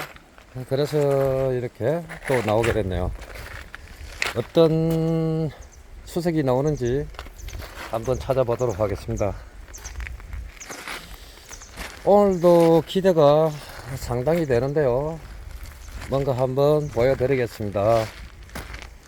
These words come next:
아, 여기는 포크레인이 잠시 작업을 했나봐요. 그래서 이런 데는 좋고요. 청어빛처럼 생겼는데 무늬가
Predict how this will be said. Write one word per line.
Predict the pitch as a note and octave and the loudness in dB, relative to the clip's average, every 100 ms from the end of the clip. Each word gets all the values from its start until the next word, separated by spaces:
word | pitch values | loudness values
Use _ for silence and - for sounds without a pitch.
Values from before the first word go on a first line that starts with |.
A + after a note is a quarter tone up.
| - - | -20 -14
아, | - C#3+ | 2 4
여기는 | F3 G3+ F3+ E3 D#3+ D#3 D#3 C#3+ | 4 2 2 4 2 2 -2 -6
포크레인이 | - C3 D#3+ F3+ F#3+ D#3+ C3 B2+ A2 - - - - - | -6 -2 2 2 4 2 2 0 -2 -6 -20 -20 -20 -20
잠시 | - A2+ D3+ F#3 | -6 -2 -2 -4
작업을 | E3 C3 E3+ F3+ D3+ | -2 0 0 -2 -2
했나봐요. | C3 B2+ G#2+ G#2 G2 | -2 -2 0 0 0
그래서 | A2 A#2 A#2+ A2+ G2+ - - - - - - _ | -2 -2 -2 -2 -4 -16 -20 -20 -20 -20 -20 _
이런 | G#2+ C3+ | -2 0
데는 | C#3+ C3 A#2 | 2 2 4
좋고요. | A2+ - C#3+ C3 F#3 F#3 - - - _ _ - - - - - - | 2 4 4 6 2 -2 -14 -20 -20 _ _ -20 -20 -20 -20 -20 -18
청어빛처럼 | - E3 D#3+ D#3 E3 - E3+ E3 D#3+ D#3+ D#3+ D#3 | -4 -4 -2 -6 -8 -6 0 0 0 -2 -4 -6
생겼는데 | D#3 D#3 D#3 D#3+ D3 C3 B2+ G2 - - - - - - - - - - - - - - - - - - - _ - - - - - - - - | -4 -4 -4 -2 0 0 -2 -4 -12 -20 -20 -20 -20 -20 -20 -20 -20 -20 -20 -20 -20 -20 -20 -20 -20 -20 -20 _ -20 -20 -16 -14 -10 -12 -12 -4
무늬가 | D3+ F#3 C#3 A#2+ D#3+ | 0 2 4 4 4